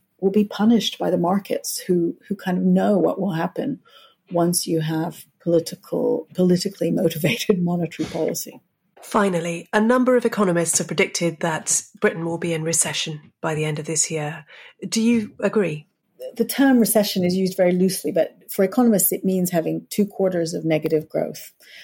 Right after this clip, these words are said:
Speaker 1: Um, and so it has a pretty specific meaning. I think Britain will face very slow growth in the year ahead. Um, and it will face very slow growth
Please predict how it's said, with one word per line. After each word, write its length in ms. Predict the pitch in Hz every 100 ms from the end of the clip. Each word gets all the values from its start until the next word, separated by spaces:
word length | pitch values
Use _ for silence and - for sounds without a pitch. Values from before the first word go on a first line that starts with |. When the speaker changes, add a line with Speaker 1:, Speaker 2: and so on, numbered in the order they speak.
| - _ _ -
Speaker 1:
Um, 300 | 170 160 156
and 100 | 175
so 120 | 190
it 60 |
has 160 | 175 170
a 100 | 165 - _ _ -
pretty 260 | 185 165 -
specific 760 | - - 185 - 190 - 147 -
meaning. 500 | 170 165 - - - _ - - _ _ _ _ - - - -
I 60 |
think 380 | 254 - 339 - - _ _ _ _ _ _ -
Britain 300 | 262 262 247
will 180 | 208
face 560 | 196 - 202 185 185 - _ _
very 320 | - 202 190 185
slow 300 | - 180 170
growth 500 | 175 165 170 - -
in 160 | 185 180
the 80 | 180
year 240 | 175 175
ahead. 400 | 170 175 185 - - _ _ _ _ _ _ -
Um, 680 | 196 190 190 180 180 185 - _ _
and 140 | 208 208
it 80 |
will 120 | 196 202
face 400 | - 202 196 -
very 260 | 196 196
slow 240 | 202 208 190
growth 460 | 190 185 - -